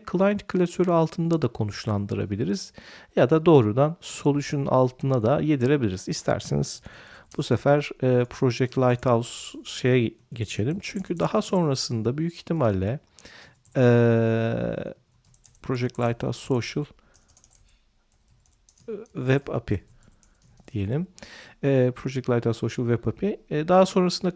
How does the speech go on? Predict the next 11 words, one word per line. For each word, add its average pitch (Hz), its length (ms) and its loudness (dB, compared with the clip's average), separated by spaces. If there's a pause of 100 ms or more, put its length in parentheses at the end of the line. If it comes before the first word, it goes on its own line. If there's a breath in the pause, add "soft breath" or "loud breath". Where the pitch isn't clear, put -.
client'taki 170 500 0
terminal 165 360 0
uygulamasını 143 540 -2
büyük 147 120 -2
ihtimalle 143 460 -2
kaldırırız. 120 760 0 (520 loud breath)
Yani 107 160 -2
sileriz, 120 460 2
tamamen 113 420 0
projemizden 107 600 0
çıkartırız. - 760 -6